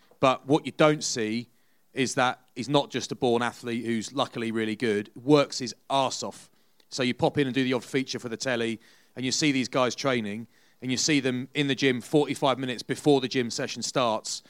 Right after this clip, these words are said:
priming their bodies to lift weights. They're doing forty-five minutes prep to lift weights for thirty minutes. Then they're having a rest, and they're drinking this and taking this, and they're prepping to go on the field and run. It's relentless. It's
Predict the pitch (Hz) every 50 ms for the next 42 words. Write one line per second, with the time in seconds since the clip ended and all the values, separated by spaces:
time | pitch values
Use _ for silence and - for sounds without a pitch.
0 | _ _ _ - - - 139 131 123 127 123 123 123 113 - 131 123 117 117 117
1 | 107 - - _ _ _ - - 156 139 131 131 - - 123 139 131 120 - -
2 | - - 139 131 127 131 120 - - 180 180 147 139 - 156 143 131 143 131 127
3 | - - - 156 139 117 117 - _ _ _ _ _ - - 139 147 147 - -
4 | 143 147 135 - - - 135 - - 143 135 98 123 123 135 120 107 - - -
5 | - - _ _ _ _ _ _ _ - 147 143 147 147 135 139 131 131 127 156
6 | 143 123 - - 143 127 135 131 120 - _ - 156 147 131 - 139 127 147 143
7 | 127 - 127 117 - 139 135 123 - 123 135 151 127 - - 139 123 131 123 -
8 | - - 170 143 - 143 127 120 - - 135 123 127 127 113 - - 135 123 117
9 | 120 127 147 143 113 101 - - - - _ _ - 151 147 - 147 147 160 156
10 | 160 165 175 165 160 - 123 110 110 - 139 123